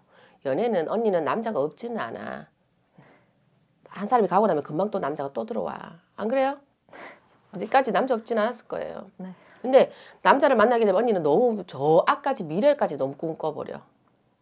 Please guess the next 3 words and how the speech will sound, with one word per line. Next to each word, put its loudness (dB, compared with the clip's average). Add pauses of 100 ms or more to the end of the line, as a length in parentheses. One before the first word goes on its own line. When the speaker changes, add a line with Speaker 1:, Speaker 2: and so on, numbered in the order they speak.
(600)
Speaker 1:
어? 0 (2000)
그러지 -2
마세요. -8